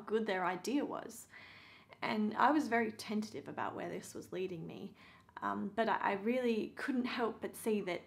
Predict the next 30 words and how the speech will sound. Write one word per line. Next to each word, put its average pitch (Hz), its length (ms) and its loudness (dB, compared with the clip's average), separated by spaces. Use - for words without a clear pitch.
real 269 380 2
good 202 240 2
is 208 120 0
often 220 360 -2
more 208 200 0
subtle - 420 -8
than - 160 -8
that, - 220 -8
and 170 360 -6
it's - 400 -4
sort - 200 -8
of 196 80 -8
under 208 200 2
the 190 140 -4
surface - 760 -6
and, 170 200 -6
and 190 260 -4
buried 196 260 2
under 185 220 0
a 175 60 -4
pile 185 380 -4
of 190 140 -10
careful - 420 -8
thought - 500 -6
and 175 180 -6
reason. 202 560 -4
And, 190 400 0
I 220 60 0
mean, 190 220 0
gradually 208 640 2